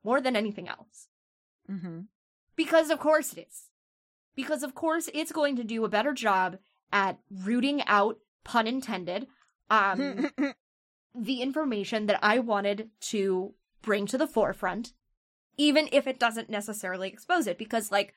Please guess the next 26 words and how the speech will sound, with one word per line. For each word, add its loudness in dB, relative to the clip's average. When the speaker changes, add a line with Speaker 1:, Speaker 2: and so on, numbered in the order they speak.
Speaker 1:
what 4
Char 6
is -6
gonna -8
try -8
and -8
do -6
with -6
the -14
phone -4
numbers -6
that -14
she -14
pulled -2
and -10
the -14
coordinates -2
that -14
she -14
got -4
is 2
gonna 2
be 0
really, -4
really -4
difficult. -2